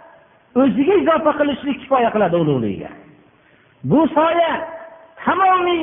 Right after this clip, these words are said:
rohatlanadigan soyalarni yaratgan zotning soyasi. Bu soya tamomiy mavjudotni yaratgan zotning soyasi. U soyani kayfiyatini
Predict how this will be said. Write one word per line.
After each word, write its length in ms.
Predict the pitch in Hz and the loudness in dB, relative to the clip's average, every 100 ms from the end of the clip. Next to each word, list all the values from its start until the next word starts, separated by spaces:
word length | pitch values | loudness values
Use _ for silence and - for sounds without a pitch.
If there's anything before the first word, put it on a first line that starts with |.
| 254 | 2
rohatlanadigan 920 | 311 269 285 302 294 285 269 269 277 | 2 2 0 0 0 0 0 0 -2
soyalarni 680 | 277 269 269 262 254 240 254 | 0 0 2 2 2 2 0
yaratgan 540 | 233 247 240 247 233 220 | 0 0 -2 -2 -6 -4
zotning 480 | 185 214 214 202 170 | 0 0 -2 -8 -6
soyasi. 400 | 160 120 92 82 - _ _ _ _ _ _ _ _ _ _ _ _ _ _ | -6 -8 -12 -20 -20 _ _ _ _ _ _ _ _ _ _ _ _ _ _
Bu 240 | 147 311 | -4 -2
soya 420 | 302 339 339 330 226 - - - - _ _ _ _ _ _ | 0 0 0 -2 -4 -10 -18 -20 -20 _ _ _ _ _ _
tamomiy 600 | - 285 349 370 359 359 311 | -4 0 2 2 0 -2 0
mavjudotni 760 | 277 302 226 285 285 285 277 | 0 0 0 0 0 0 -4
yaratgan 460 | 269 269 262 - 254 | -2 -2 -4 -4 -2
zotning 380 | 226 233 226 208 | 0 -2 -2 -6
soyasi. 400 | 190 165 127 117 107 _ | -4 -4 -4 -10 -18 _
U 180 | 277 269 | -6 -4
soyani 520 | 226 262 254 254 247 | 0 2 2 0 -4
kayfiyatini 760 | - 247 240 240 233 233 233 | -6 -8 -6 -6 -4 -4 -6